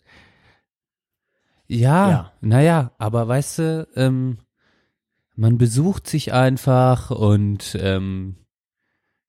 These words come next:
Speaker 1: du bist für die Kinder da, so und ja,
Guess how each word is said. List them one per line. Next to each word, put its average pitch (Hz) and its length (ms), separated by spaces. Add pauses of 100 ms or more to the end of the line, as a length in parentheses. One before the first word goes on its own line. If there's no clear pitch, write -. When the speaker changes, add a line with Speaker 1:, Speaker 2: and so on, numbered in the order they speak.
(120)
Speaker 1:
du 117 120
bist 104 220
für 120 100
die 110 100
Kinder 127 480
da, 107 840
so 101 720
und 95 640 (600)
ja, 117 260